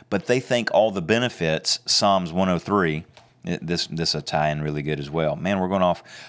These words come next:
we're going off the trail today, but that's all right. Thank the Lord. Psalms one oh three, verse two.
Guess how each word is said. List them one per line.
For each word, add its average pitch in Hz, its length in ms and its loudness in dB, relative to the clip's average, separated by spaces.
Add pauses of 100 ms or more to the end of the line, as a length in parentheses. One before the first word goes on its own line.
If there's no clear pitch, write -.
we're 104 120 4
going 107 240 2
off 98 440 2
the 82 120 -4
trail 104 380 2
today, 82 340 0
but 71 140 -4
that's 85 200 0
all 87 120 4
right. 85 340 0 (140)
Thank 87 200 -2
the 82 80 -4
Lord. 82 300 -2 (400)
Psalms 110 420 2
one 113 220 2
oh 110 140 2
three, 104 320 2
verse 95 400 2
two. 92 420 0